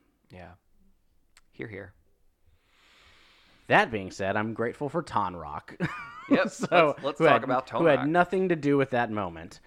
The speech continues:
Speaker 1: Yep.
Speaker 2: Um,
Speaker 1: <laughs>
Speaker 2: uh, again, I really appreciate when someone's able to admit when they're wrong.
Speaker 1: Mm.
Speaker 2: I don't do it enough. And I, so when I see it, I very much admire it. And,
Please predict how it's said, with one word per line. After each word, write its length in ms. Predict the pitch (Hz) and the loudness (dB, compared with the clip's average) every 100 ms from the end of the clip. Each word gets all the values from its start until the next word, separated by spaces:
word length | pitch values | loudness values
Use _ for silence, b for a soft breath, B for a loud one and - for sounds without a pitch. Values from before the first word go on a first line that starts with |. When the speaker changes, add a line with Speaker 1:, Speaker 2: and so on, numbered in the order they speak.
| B | B
Speaker 1:
Yep. 180 | 131 160 | -4 2
Speaker 2:
Um, 640 | 147 143 131 113 107 98 - b b b | 4 6 4 2 0 -6 -12 b b b
Speaker 1:
<laughs> 340 | b _ _ | b _ _
Speaker 2:
uh, 280 | 160 165 160 - 82 117 | 2 4 2 -2 -10 -6
again, 440 | 165 135 143 135 | -4 2 2 4
I 160 | 131 151 | 4 4
really 400 | 139 135 135 127 | 4 2 2 2
appreciate 560 | 113 117 - 107 107 101 | 0 -4 -2 -2 -2 -4
when 240 | 104 101 | -8 -8
someone's 360 | - 101 98 95 | -6 -6 -6 -6
able 280 | 98 98 | -8 -8
to 680 | - - 95 95 95 92 92 _ _ 98 | -12 -10 -8 -8 -8 -10 -14 _ _ -12
admit 520 | 95 95 98 98 - - | -12 -10 -8 -8 -12 -14
when 360 | 98 95 95 | -14 -12 -12
they're 260 | 95 95 92 | -10 -8 -8
wrong. 460 | 92 95 98 69 58 | -8 -8 -8 -12 -8
Speaker 1:
Mm. 60 | 110 | -2
Speaker 2:
I 300 | 107 123 110 _ _ | 2 0 -2 _ _
don't 340 | 123 110 107 107 | -2 -2 -4 -8
do 180 | 113 117 | -4 -2
it 100 | 104 | -2
enough. 460 | 85 71 - - - | -6 -14 -18 -20 -14
And 280 | 101 98 98 | -12 -10 -8
I, 180 | 95 90 | -8 -8
so 140 | 117 | -6
when 140 | 101 92 | -6 -6
I 40 | |
see 320 | - - 113 | -8 -6 -4
it, 200 | 98 - _ 92 | -4 -8 _ -8
I 320 | 92 90 90 95 | -6 -8 -10 -8
very 180 | 98 | -8
much 220 | 95 92 104 | -8 -12 -14
admire 400 | 90 85 87 87 | -14 -12 -10 -12
it. 120 | - | -14
And, 340 | 87 85 85 | -16 -16 -18